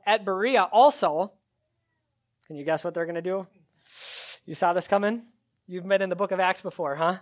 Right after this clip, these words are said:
Yep. They came there too. "Oh, great to have you at the party." Paul's like, "Oh, fancy seeing you here." Okay? And they're there really for one purpose.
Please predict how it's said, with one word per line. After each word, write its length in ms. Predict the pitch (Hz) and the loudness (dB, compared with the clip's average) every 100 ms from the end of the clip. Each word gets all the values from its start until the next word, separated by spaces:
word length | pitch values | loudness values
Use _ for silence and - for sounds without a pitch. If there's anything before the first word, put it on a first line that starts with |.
| - - - - - - - _ _ _ _ | -10 -20 -20 -20 -20 -20 -20 _ _ _ _
Yep. 300 | 180 196 226 _ | 2 2 2 _
They 280 | 185 240 311 | 6 6 6
came 360 | - 277 285 254 | 4 4 4 6
there 240 | 247 254 | 8 8
too. 360 | 247 269 240 233 | 4 2 2 4
"Oh, 300 | 277 254 233 | 8 8 8
great 300 | 196 220 226 | 4 2 2
to 80 | 220 | 2
have 220 | 196 196 | 2 2
you 120 | 208 | 2
at 140 | 196 190 | 0 0
the 60 | |
party." 340 | - 190 180 170 | 2 2 2 0
Paul's 260 | 214 254 | 2 4
like, 140 | 262 269 | 2 4
"Oh, 260 | 349 392 392 | 4 6 4
fancy 380 | 349 359 330 | 2 0 0
seeing 320 | 320 359 330 349 | 0 0 2 2
you 160 | 359 | 4
here." 400 | 285 269 226 180 - - - - - - | 6 6 6 4 -4 -20 -20 -20 -20 -2
Okay? 360 | 247 247 269 262 - _ _ _ _ _ _ _ | 4 6 4 0 -14 _ _ _ _ _ _ _
And 240 | 240 208 226 | -2 2 6
they're 240 | 302 302 | 8 8
there 300 | 254 233 233 | 8 6 6
really 200 | 269 269 | 6 4
for 140 | 240 | 4
one 240 | 214 226 240 | 2 2 0
purpose. 680 | 208 196 202 196 - - | 0 2 0 0 -4 -12